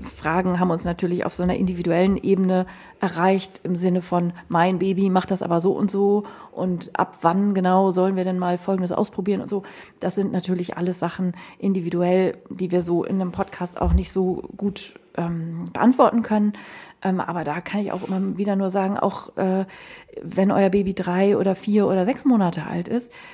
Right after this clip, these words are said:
äh, könnt ihr immer auch nochmal eure Hebamme anrufen, ne? Und mit der einfach einen Termin verabreden und nochmal was zum Schlafen von etwas größeren Kindern ganz eins zu eins mit ihr auch besprechen. Mach ich zumindest immer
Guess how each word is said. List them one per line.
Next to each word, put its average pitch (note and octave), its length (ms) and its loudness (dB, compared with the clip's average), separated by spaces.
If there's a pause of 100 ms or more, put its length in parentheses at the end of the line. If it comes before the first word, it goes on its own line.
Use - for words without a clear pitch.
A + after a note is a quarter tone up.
(120)
äh, F#3 200 -4
könnt F3+ 200 -2
ihr - 80 -2
immer E3+ 200 -2
auch E3+ 120 -4
nochmal F#3+ 280 -2
eure G3 140 -2
Hebamme B3 380 0
anrufen, - 460 -8
ne? A3+ 200 0
Und F3 160 -4
mit E3 180 -6
der E3+ 220 -2
einfach F3+ 340 -4
einen F#3 200 0 (320)
Termin F3+ 260 0
verabreden - 600 -4
und G3 140 -2
nochmal F#3 360 0
was F3+ 160 -6
zum F#3+ 300 -2
Schlafen F3 560 -6
von F#3+ 260 -2
etwas - 300 -6
größeren G3+ 420 -2
Kindern F#3 380 -2 (340)
ganz G3+ 220 0
eins - 300 -4
zu - 100 -4
eins F3 300 -4
mit F3+ 180 -2
ihr - 200 -2
auch - 260 -6 (260)
besprechen. - 680 -6
Mach F3+ 180 -4
ich - 140 -12
zumindest G3+ 500 2 (260)
immer F#3 400 0